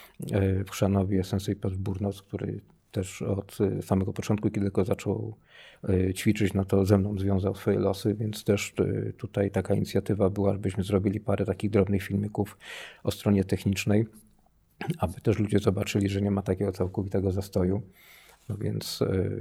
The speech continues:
więc też myślę, że to był taki ważny element takich naszych, e, działań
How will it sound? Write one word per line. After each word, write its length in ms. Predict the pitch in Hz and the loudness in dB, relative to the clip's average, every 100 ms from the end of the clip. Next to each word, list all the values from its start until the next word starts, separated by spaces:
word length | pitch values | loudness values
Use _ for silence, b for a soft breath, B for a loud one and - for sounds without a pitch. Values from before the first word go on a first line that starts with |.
| 104 | -4
więc 240 | 104 - | -4 2
też 160 | 120 98 | 2 4
myślę, 260 | 101 113 | 4 4
że 120 | 101 | 2
to 120 | 98 98 | 2 0
był 240 | 101 98 | 2 0
taki 500 | 98 90 - 95 98 | -2 -4 -2 -2 0
ważny 360 | 101 104 95 95 | 6 6 6 -2
element 400 | 90 92 - - | -4 -6 -8 -10
takich 300 | 101 101 110 | -10 -10 -10
naszych, 540 | 101 - 101 - - | -8 -6 -8 -12 -14
e, 40 | 104 104 107 - - | -14 -12 -14 -16 -10
działań 380 | 101 101 101 - | -6 -4 -4 -6